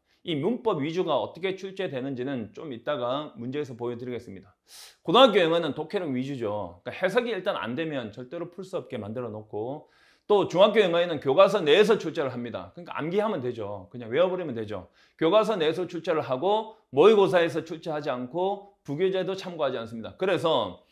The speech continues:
시험 기간에 벼락치기가 가능합니다. 교과서 그냥 쎄로 외워버리면 되죠. 그리고 단순한 문제풀이로 어느 정도 선방이 됩니다. 그래서 중학교 때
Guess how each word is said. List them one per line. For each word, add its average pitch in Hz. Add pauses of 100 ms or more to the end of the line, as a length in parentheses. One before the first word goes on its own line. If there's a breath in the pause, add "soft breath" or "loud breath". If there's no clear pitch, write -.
(180 soft breath)
시험 247
기간에 240
벼락치기가 226
가능합니다. 120
교과서 202
그냥 208
쎄로 -
외워버리면 180
되죠. 107 (200)
그리고 185
단순한 180
문제풀이로 202
어느 156
정도 180
선방이 208
됩니다. 107 (320)
그래서 196
중학교 220
때 226